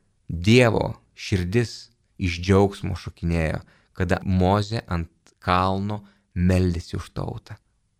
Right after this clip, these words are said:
atiduodama savo gyvybę. Nes tai padarė ir Jėzus Kristus. Va čia yra nušvitimas. Va čia yra atsimainymo akimirka, kada mes esam pasiruošę už brolius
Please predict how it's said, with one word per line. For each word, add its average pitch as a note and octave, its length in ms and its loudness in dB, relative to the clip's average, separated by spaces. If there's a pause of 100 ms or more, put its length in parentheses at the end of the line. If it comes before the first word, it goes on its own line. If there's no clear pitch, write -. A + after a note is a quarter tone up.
(260)
atiduodama F#2 600 2
savo E2+ 320 -4
gyvybę. F2 420 -4 (680)
Nes F2+ 160 -2
tai G2 160 2
padarė F2+ 320 4
ir F2 140 2
Jėzus E2+ 260 -2
Kristus. - 460 -6
Va E2+ 100 -2
čia F#2 220 0
yra F2 120 2
nušvitimas. E2+ 1080 -4 (540)
Va F2 120 -2
čia G2 160 4
yra F2+ 160 2
atsimainymo G2+ 880 2
akimirka, F2+ 640 -6
kada F2 160 -4
mes E2+ 240 -2
esam G#2+ 300 -4 (180)
pasiruošę G2+ 680 -2 (180)
už F#2+ 160 -4
brolius G2 600 2